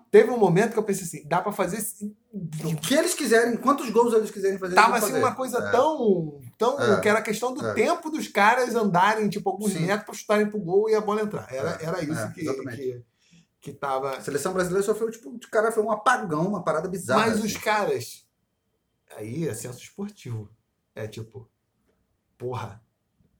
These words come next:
Speaker 1: precisa fa-, já é uma humilhação que nós estamos fazendo aqui, com os caras que têm tradição.
Speaker 2: Exatamente.
Speaker 1: Mesmo que fosse um time de várzea, eu não
Speaker 2: Sim.
Speaker 1: teria necessidade de fazer
Speaker 2: Aham.
Speaker 1: isso. É, porra, ainda mais que são anfitriã-, anfitriões.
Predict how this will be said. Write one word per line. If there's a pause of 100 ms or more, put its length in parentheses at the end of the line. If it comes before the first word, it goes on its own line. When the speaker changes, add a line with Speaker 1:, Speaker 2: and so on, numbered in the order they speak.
(680)
Speaker 1:
precisa
fa-,
já
é
uma
humilhação
que
nós
estamos
fazendo
aqui,
com
os
caras
que
têm
tradição. (220)
Speaker 2:
Exatamente.
Speaker 1:
Mesmo
que
fosse
um
time
de
várzea,
eu
não
Speaker 2:
Sim.
Speaker 1:
teria
necessidade
de
fazer
Speaker 2:
Aham.
Speaker 1:
isso. (1200)
É,
porra,
ainda
mais
que
são
anfitriã-, (460)
anfitriões.